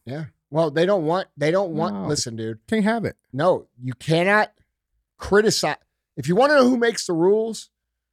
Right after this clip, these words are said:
Speaker 1: Figure out who you can't criticize, okay? They don't want people to stand up in a meeting like this and undress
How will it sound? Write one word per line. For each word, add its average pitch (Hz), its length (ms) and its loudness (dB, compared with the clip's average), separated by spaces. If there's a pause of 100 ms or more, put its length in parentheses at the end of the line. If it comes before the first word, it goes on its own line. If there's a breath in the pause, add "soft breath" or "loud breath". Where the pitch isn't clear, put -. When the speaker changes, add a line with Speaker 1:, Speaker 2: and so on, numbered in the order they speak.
(520)
Speaker 1:
Figure 226 200 4
out 208 140 6
who 196 60 2
you 185 140 -2
can't 185 280 0
criticize, 123 720 -8 (840)
okay? 147 320 0 (840)
They 190 220 6
don't 269 300 6
want 220 320 2
people 175 340 -2
to 143 100 -10
stand 180 400 0
up 190 160 2
in 151 60 -2
a 143 40 0
meeting 165 340 2
like 135 260 -4
this 135 240 -2
and 131 140 -14
undress 160 580 0